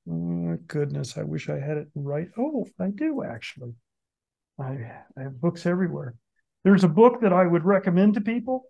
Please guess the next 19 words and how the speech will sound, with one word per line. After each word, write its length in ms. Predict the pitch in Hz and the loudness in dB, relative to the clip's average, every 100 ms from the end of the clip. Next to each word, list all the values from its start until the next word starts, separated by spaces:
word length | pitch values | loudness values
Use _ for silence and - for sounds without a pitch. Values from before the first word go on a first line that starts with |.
| - | -14
if 140 | 160 | -4
they 120 | 170 | 2
want 200 | 170 175 | 4 4
to 60 | 175 | 4
understand 480 | 180 175 180 185 165 | 4 2 0 0 0
a 40 | |
little 200 | 160 175 | -2 -4
bit 220 | 147 175 | -2 -4
more 320 | 160 160 190 | -2 0 0
and 120 | 190 143 | 0 -2
dive 320 | 151 151 127 | -4 -4 -4
deeper. 440 | 165 175 214 226 233 _ _ _ _ _ _ _ | -4 -2 -2 -4 -8 _ _ _ _ _ _ _
And 120 | 151 151 | 0 0
it's 140 | 147 | 0
called 400 | - 175 165 147 | 0 6 6 6
We 360 | 139 170 196 196 | 4 4 6 4
Are 440 | 170 156 151 156 - | 0 -2 -2 -4 -6
Electric. 800 | 135 139 175 202 - 247 262 - - _ _ - 233 | -4 0 0 -2 -2 -2 -2 -6 -20 _ _ -20 -12
Um, 600 | 147 147 143 139 139 | -10 -8 -6 -6 -8